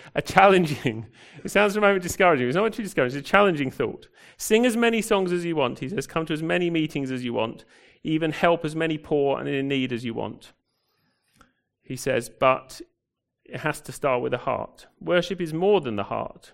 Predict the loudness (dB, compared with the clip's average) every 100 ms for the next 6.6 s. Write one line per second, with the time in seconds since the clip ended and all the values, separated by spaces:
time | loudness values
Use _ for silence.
0 | _ _ -12 -10 -8 -8 -8 -10 -10 -10
1 | -10 -10 -8 -6 -4 -4 -6 -14 -20 _
2 | _ _ _ _ _ _ _ -20 -20 _
3 | _ _ _ -20 _ _ _ _ -6 -2
4 | -2 -2 0 2 2 0 -8 -10 -8 -4
5 | -4 -4 -12 -10 -6 -6 -8 -12 -6 -6
6 | -4 -4 -4 -6 -14 -20